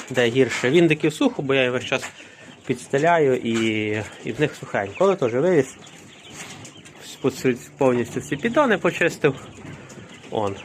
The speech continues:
тому, тому цей. Тому зараз прийшов, погодую он перепілочок своїх.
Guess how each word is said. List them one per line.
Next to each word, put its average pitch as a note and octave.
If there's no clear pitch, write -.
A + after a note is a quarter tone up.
тому, C#3
тому A#2
цей. F#2+
Тому A#2+
зараз A#2+
прийшов, A2+
погодую A2+
он G#2
перепілочок D3
своїх. D3